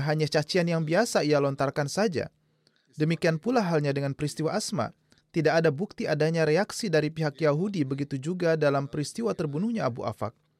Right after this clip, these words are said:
Jika memang demikian, pasti akan menimbulkan reaksi dari orang-orang Yahudi atas kematiannya. Namun tidak ada bukti mengenai adanya reaksi tersebut. Oleh karena itu, diamnya mereka atas kejadian ini merupakan bukti nyata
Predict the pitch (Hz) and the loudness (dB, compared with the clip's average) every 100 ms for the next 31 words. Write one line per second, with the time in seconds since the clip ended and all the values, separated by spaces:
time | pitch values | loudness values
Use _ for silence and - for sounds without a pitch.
0 | _ _ _ _ _ _ _ _ 151 151 | _ _ _ _ _ _ _ _ -8 -2
1 | 160 185 240 247 175 156 - 123 110 160 | 0 0 -2 -4 -4 -6 -2 0 0 -4
2 | - _ _ _ - 165 - 247 190 180 | -12 _ _ _ -6 -6 -4 -4 -2 -2
3 | 175 160 156 214 220 196 226 269 - 180 | 0 0 -2 0 -2 0 -2 -4 -4 0
4 | - - 143 156 170 175 156 208 220 156 | 2 0 -2 -2 -2 0 -2 -2 -2 -4
5 | - 139 - 165 156 196 247 131 - _ | -2 -6 -4 -6 -2 -2 -2 -6 -8 _
6 | _ _ _ _ _ - 156 202 202 170 | _ _ _ _ _ -4 -2 -2 0 0
7 | 156 170 151 202 - 226 196 170 160 170 | 2 0 0 -4 -6 -4 -2 -2 -2 -2
8 | 156 151 190 196 165 214 - 233 160 - | -2 -2 0 0 0 -2 -2 -2 0 -2
9 | 117 107 _ _ _ _ _ _ _ _ | -2 -4 _ _ _ _ _ _ _ _
10 | 165 240 226 156 135 123 - 120 151 - | 2 2 2 0 0 -4 -4 -4 -4 -10
11 | _ _ - 143 170 226 233 175 175 220 | _ _ -4 2 2 4 2 2 0 2
12 | 185 143 151 147 175 160 151 156 151 160 | 2 2 0 0 2 2 4 2 2 -2
13 | 247 143 117 147 156 156 147 160 151 135 | -2 -2 -2 0 0 2 2 2 0 -2
14 | 160 - 226 147 170 - 127 | -4 -4 -4 0 0 2 0